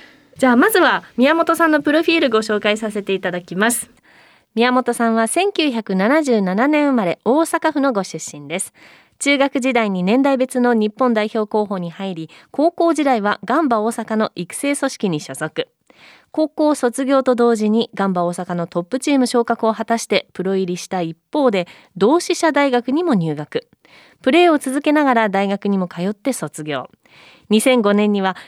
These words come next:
Jリーグ優勝に貢献しました。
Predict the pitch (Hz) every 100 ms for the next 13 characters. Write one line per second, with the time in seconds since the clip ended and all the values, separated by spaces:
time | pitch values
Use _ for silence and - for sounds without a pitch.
0 | - 180 285 302 294 220 185 214 262 -
1 | 262 254 285 - - 170 - 165 156 151
2 | 151 -